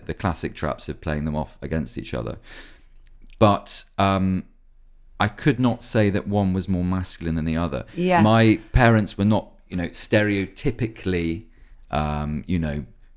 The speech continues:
Speaker 1: butch lesbians necessarily. They had traits which were more masculine, more feminine. And
Speaker 2: Yes,
Speaker 1: I,
Speaker 2: exactly.
Speaker 1: I didn't really play that,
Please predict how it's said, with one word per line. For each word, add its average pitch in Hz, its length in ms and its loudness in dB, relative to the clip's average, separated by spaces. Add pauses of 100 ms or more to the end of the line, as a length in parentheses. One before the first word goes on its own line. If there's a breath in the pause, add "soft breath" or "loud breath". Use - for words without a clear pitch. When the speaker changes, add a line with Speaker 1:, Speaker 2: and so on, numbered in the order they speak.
(220)
Speaker 1:
butch - 400 0
lesbians 92 600 -2
necessarily. 87 600 -2
They 85 140 -2
had 85 220 -6
traits - 380 -2
which - 180 -6
were 90 100 -2
more 90 180 -2
masculine, 85 520 -2
more 82 160 -2
feminine. 87 380 -6
And 175 80 0
Speaker 2:
Yes, 160 440 0
Speaker 1:
I, - 100 -4
Speaker 2:
exactly. 175 320 2
Speaker 1:
I - 20 0
didn't 139 120 -2
really 92 140 -2
play 85 380 -2
that, - 320 -10